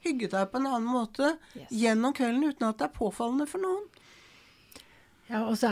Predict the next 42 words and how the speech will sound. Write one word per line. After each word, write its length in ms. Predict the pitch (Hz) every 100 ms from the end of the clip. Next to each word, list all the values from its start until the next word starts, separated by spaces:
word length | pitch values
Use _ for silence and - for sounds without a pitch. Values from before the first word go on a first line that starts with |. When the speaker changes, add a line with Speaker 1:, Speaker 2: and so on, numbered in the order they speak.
| 165
Speaker 3:
er 40 |
det 120 | 196
jo, 100 | 202 202
hva 180 | 202 202
på 80 | 214
å 40 |
si, 160 | 220 220
ikke 160 | - 208
bare 220 | 196 190
det 160 | 190 170
med, 360 | 180 180 180 - - _ -
med 200 | 208 202
rusen, 540 | 190 175 165 - 247 233
men, 300 | 208 202 202
eh, 380 | 196 190 190 185 185 208 - - -
å 100 | 214
drikke 400 | 214 220 - 170
en 220 | 170 185 185
vin 220 | 180 185
som 200 | 190 190
har 200 | 175 170
femten 420 | 175 202 165 - 165
prosent, 600 | 202 196 170 175 - -
eh, 540 | 170 175 170 170 175 190
alkohol 480 | 180 196 208 220 202
er 240 | 175 175
jo 120 | 190
også 200 | 175 190 202 - - - - _ - -
veldig 340 | 214 196 208
tungt. 420 | - 277 - -
Du, 160 | 208 220
Speaker 1:
Mm. 60 | 233
Speaker 3:
og, 200 | 226 214
du, 200 | 208 208
du, 180 | 202 202 - -
ja, 140 | 220 208 -
du 140 | 240 226
orker 360 | 240 - - 180
på 80 | 233
en 100 | 226
måte 260 | 175 -
bare 200 | 208 185